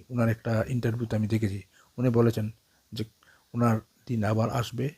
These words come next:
এবং দর্শকরা উনাকে আবার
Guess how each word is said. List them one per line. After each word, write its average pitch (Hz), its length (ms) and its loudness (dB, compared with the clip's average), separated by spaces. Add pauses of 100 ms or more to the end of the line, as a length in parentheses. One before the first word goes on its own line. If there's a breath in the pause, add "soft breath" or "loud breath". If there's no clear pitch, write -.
(720)
এবং 165 480 12
দর্শকরা 147 480 8
উনাকে 135 440 6
আবার 123 560 10